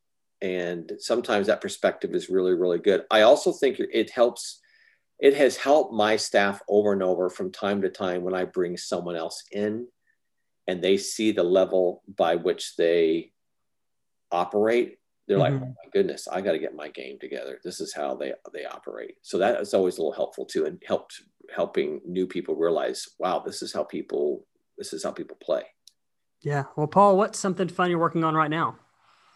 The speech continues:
Speaker 1: Um, right now, um, I'm probably, I don't know why we're doing this, but we are, we are, uh, we're building Bethlehem, uh, twelve miles from here.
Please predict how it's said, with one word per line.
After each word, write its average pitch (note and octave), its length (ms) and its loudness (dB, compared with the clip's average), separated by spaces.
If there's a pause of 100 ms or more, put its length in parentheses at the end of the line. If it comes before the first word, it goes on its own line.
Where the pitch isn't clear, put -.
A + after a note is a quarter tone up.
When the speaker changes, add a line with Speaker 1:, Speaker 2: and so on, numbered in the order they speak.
(440)
Speaker 1:
Um, C#3 500 8
right D3+ 360 8
now, C3+ 580 8 (320)
um, A2+ 360 6
I'm A2 160 2
probably, C3 420 4 (440)
I B2 100 4
don't B2+ 140 6
know A#2+ 140 6
why A2 380 6 (120)
we're G#2+ 120 0
doing A#2+ 240 4
this, A#2 220 2
but - 80 -8
we G#2 160 4
are, A2+ 300 8
we A2 200 6
are, G#2 520 6
uh, G2 240 0 (360)
we're A#2+ 100 4
building C3+ 360 8
Bethlehem, D3+ 680 4 (720)
uh, F#2 260 6
twelve A#2+ 300 6
miles A2+ 300 6
from C#3+ 120 -4
here. E3 340 0